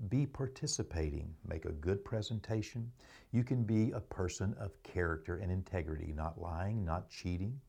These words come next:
not stealing. You can be doing those things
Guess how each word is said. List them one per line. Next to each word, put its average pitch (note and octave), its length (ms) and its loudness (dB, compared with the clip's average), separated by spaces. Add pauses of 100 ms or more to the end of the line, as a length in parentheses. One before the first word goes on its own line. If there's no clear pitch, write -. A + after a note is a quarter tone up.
(280)
not E2+ 260 -4
stealing. G2 720 -2 (560)
You C3 240 6
can C#3+ 360 0
be C3+ 200 2
doing G#2 500 2
those D#2+ 420 0
things D2+ 520 4